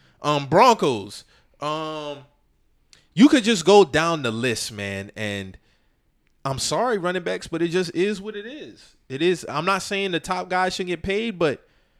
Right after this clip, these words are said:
y'all heard me say it. Pro running back by committee. I think you could preserve a Jonathan Taylor.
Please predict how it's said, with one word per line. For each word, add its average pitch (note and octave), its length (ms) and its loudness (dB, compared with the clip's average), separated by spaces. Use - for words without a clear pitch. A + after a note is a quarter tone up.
y'all G3 200 6
heard G3+ 200 2
me D#3+ 80 -4
say C#3 280 -2
it. - 120 -8
Pro F#3+ 400 4
running D3+ 280 -2
back D3+ 200 -2
by C#3 120 0
committee. C#3 380 -4
I C#3+ 80 2
think F#3+ 160 -6
you G3+ 80 -8
could G3 160 -10
preserve D3+ 440 0
a F3+ 60 0
Jonathan C3+ 360 -6
Taylor. A2 400 -6